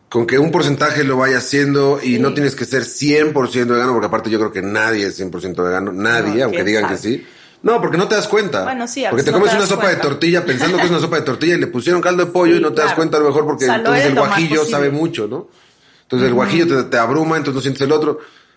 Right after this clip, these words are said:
Speaker 1: Siento que es casi imposible. Será si tú cocinas para ti
Speaker 2: Ujú.
Speaker 1: siempre, ¿no?
Speaker 2: Claro.
Speaker 1: Pero, pero está bien, bien interesante que tengas toda esta visión, porque a lo mejor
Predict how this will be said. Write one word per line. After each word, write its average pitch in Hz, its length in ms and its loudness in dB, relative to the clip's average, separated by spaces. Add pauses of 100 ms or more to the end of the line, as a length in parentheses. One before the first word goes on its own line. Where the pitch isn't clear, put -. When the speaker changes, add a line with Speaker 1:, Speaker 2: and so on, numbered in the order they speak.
Speaker 1:
Siento 151 220 -4
que 143 80 -2
es 143 80 -4
casi 139 180 0
imposible. 120 680 0
Será 135 580 0 (140)
si 120 120 -6
tú 139 140 -4
cocinas 123 420 0
para 95 160 -4
ti 110 60 -4
Speaker 2:
Ujú. 90 80 -4
Speaker 1:
siempre, 92 340 -4
¿no? 135 160 -8 (300)
Speaker 2:
Claro. 160 180 -12 (240)
Speaker 1:
Pero, 123 560 0
pero 131 140 2
está 156 220 0
bien, 180 380 0
bien 160 220 2
interesante 147 760 0
que 135 100 -6
tengas 165 400 -2
toda 190 120 2
esta 190 160 -2
visión, 175 320 0
porque 131 180 -2
a - 20 2
lo 127 80 0
mejor - 480 -2